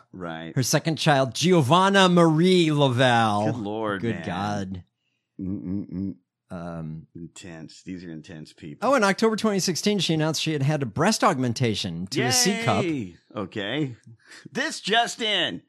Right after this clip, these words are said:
Speaker 2: Uh, twenty eighteen, third child.
Speaker 1: Yay!
Speaker 2: Uh,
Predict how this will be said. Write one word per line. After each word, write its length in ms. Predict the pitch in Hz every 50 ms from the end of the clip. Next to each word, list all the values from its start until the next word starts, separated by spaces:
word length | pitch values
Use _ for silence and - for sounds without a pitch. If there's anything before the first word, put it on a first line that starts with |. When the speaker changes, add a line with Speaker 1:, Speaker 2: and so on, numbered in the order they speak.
| _ _ -
Speaker 2:
Uh, 120 | 113 117
twenty 260 | 117 - 175 160 147 143
eighteen, 480 | 135 - - 165 160 156 156 160 160
third 380 | - - 165 170 208 220 190 -
child. 840 | - - 165 135 127 123 120 120 120 120 123 127 143 175 214 208 160 107
Speaker 1:
Yay! 1120 | 123 196 240 269 277 277 285 277 269 262 247 233 220 190 170 160 143 - 101 190 - - - _ _ _ _ _ _ _ _ _ _ _ _ _ _ _
Speaker 2:
Uh, 840 | 101 101 101 98 95 95 95 95 95 95 92 95 95 98 95 92 92